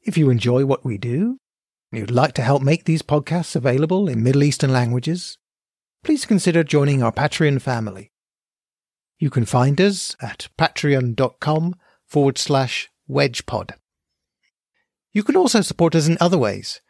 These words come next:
Simply subscribe to the podcast. Leave us a five-star review on iTunes or your podcatcher of choice. Recommend us to your friends.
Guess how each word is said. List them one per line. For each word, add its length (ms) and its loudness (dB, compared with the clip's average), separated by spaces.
Simply 320 -2
subscribe 560 -2
to 80 -6
the 100 -4
podcast. 640 -4
Leave 240 2
us 140 2
a 20 -2
five-star 500 2
review 320 2
on 100 -2
iTunes 640 0
or 100 -2
your 100 0
podcatcher 560 0
of 80 -4
choice. 460 -6
Recommend 420 -4
us 120 -6
to 100 -2
your 60 0
friends. 560 -2